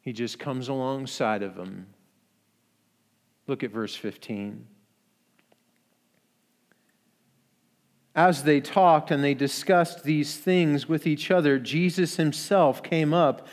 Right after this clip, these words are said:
and walked along with them." Uh, but they were kept from recognizing him.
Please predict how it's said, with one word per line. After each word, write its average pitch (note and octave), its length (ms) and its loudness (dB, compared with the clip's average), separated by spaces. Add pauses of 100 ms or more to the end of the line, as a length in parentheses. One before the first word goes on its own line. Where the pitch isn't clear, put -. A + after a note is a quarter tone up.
(160)
and C#3+ 240 -2
walked F3 580 2
along C#3+ 920 0
with A#2+ 500 0 (360)
them." A#2 320 -2 (120)
Uh, E3+ 180 0
but D#3+ 200 0
they G3+ 80 6
were F3+ 180 2
kept F#3+ 280 -2
from F#3+ 200 -2
recognizing B2 680 -4
him. A#2 260 -10